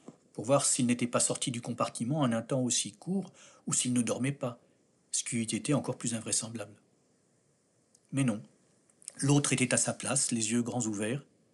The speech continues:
et il fit un sourire au docteur assis, les jambes ballantes sur sa couchette. L'allumette s'éteignit, Yuri Andreevitch en enflamma une autre, et, éclairé par sa lumière,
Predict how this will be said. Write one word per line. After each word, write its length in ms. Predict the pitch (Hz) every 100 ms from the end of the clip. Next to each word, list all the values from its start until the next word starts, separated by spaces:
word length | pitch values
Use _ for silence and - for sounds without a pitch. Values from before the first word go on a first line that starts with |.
| _ _ _
et 120 | - 131
il 80 |
fit 140 | - 156
un 80 | 131
sourire 320 | - 147 147
au 60 | 139
docteur 420 | 120 - 131 120
assis, 420 | - - - 110 139 _ _ _ _ _ -
les 100 | 120
jambes 260 | 117 123
ballantes 520 | 104 98 120 113 127 -
sur 240 | - 127
sa 120 | -
couchette. 500 | 123 - - 98 - _ _ _ _ _ _ _ _ _ _ _ _ _ _ -
L'allumette 400 | 123 120 123 123
s'éteignit, 640 | - 120 120 107 107 127 175 _ _ _ _ _ _ _ _
Yuri 320 | - 131 135 135
Andreevitch 600 | 123 127 120 127 131 -
en 80 |
enflamma 400 | 120 120 131 117
une 160 | 113 107
autre, 360 | 113 156 - - _ _ _ -
et, 400 | 127 123 117 131 - _ -
éclairé 440 | 135 135 147 143
par 160 | 143 123
sa 160 | -
lumière, 500 | 117 110 110 127 170